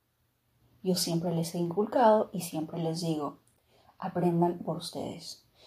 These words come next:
Yo les doy las herramientas, pueden hacer esto, pueden hacer lo otro, podemos discutirlo, podemos hablarlo,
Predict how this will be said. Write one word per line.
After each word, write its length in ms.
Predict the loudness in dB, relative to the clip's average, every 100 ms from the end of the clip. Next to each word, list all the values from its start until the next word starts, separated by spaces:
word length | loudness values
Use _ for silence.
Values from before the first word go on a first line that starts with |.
| -16
Yo 200 | 0 4
les 180 | 4 4
doy 100 | 0
las 200 | -4 -6
herramientas, 680 | -4 0 4 4 4 4 0
pueden 320 | -2 -6 -6
hacer 280 | -6 -2 2
esto, 340 | 2 2 -8
pueden 260 | -8 -8 -6
hacer 240 | -6 -8 2
lo 140 | 4
otro, 240 | 4 0
podemos 400 | -4 -2 -2 -2
discutirlo, 600 | -6 -8 -6 -4 0 0
podemos 420 | 0 0 0 -2 -2
hablarlo, 460 | 2 4 4 0